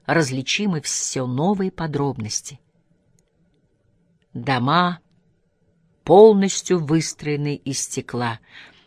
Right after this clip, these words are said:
были отделаны серебром, золотом, слоновой костью и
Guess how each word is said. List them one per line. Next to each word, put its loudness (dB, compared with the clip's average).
были 6
отделаны 4
серебром, 0
золотом, 4
слоновой 6
костью 2
и -2